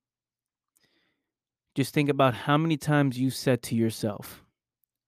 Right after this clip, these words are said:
how many times many people say is, "I wanna live a better life. I wanna become better. I wanna become more," right? "I wanna do more," right? "I'm focusing on myself,"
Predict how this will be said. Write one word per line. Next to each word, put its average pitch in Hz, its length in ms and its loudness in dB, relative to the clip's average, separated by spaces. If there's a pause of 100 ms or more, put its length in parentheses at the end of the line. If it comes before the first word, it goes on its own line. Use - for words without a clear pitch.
(360)
how 120 160 0
many 117 180 2
times 113 360 -2
many 120 180 0
people 110 300 -4
say 110 260 -4
is, 104 160 -6 (400)
"I 127 100 6
wanna 143 220 10
live 127 220 8
a 104 40 8
better 110 300 4
life. - 480 -6 (2250)
I 127 60 4
wanna 131 180 8
become 123 540 0
better. 107 380 0
I 117 40 -6
wanna 123 180 4
become 120 400 0
more," 110 540 0
right? 110 240 0
"I - 60 -4
wanna 120 180 6
do 123 240 4
more," 110 440 2 (500)
right? 120 320 2 (300)
"I'm 120 100 0
focusing 143 640 2
on 131 140 8
myself," 120 800 2